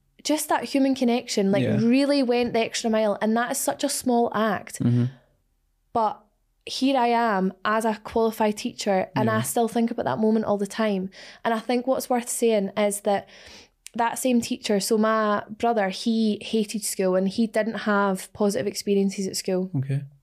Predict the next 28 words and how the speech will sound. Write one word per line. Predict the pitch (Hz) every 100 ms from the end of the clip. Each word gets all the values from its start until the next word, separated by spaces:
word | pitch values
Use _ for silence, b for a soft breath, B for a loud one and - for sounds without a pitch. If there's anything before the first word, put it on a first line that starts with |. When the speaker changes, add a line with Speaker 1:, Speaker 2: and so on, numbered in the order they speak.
| _ - B B B B _ _ _ 220
Speaker 1:
And | 208
see, | 294
when | 302
I | 269
ask | 262
him | 277 254
the |
same | 247 240
question, | 226 233 233 - 175 185 B B
he | - 262
names | 269 262
the | 262
same | 247 220 208
teacher, | 214 - 147 175 - b b b b b b -
um, | 220 196 190 185 190 _ _
which, | 226 220 - - - _ _ _ _ 233
because | 254 262
this | 240 240
teacher | - 262 247 240 214 214 -
just | 240 226 214
really | 233 226 220 214 208 202 B B B B _ _ _ -
sees | - 240 233
you | 226
for | - 226 220 220
a |
person. | 208 226 240 - 277 285
Speaker 2:
Yeah. | 254 233
Speaker 1:
And, | 208 208